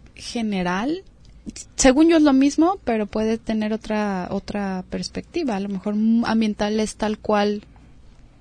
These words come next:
climático, así, esas cosas, supongo. Y ecosistémicos, pues, e-,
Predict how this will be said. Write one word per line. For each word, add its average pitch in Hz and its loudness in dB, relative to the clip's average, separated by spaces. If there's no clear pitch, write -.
climático, 202 -2
así, 190 -6
esas 202 -6
cosas, 247 -8
supongo. 202 -6
Y 208 -6
ecosistémicos, 202 -8
pues, 190 -8
e-, - -8